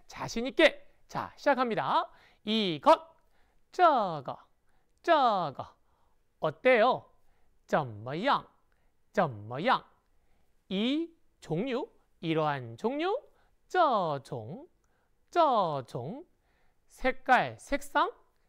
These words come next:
颜色, 颜色. 뭐뭐 할 필요가 없다. 동사 앞에 不用,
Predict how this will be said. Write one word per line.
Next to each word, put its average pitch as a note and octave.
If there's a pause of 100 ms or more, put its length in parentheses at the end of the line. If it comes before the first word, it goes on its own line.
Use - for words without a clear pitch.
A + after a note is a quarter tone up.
(340)
颜色, E3 (720)
颜色. D#3 (800)
뭐뭐 F#3
할 D#3+
필요가 B3+
없다. E4 (220)
동사 E3+
앞에 D4 (300)
不用, F#3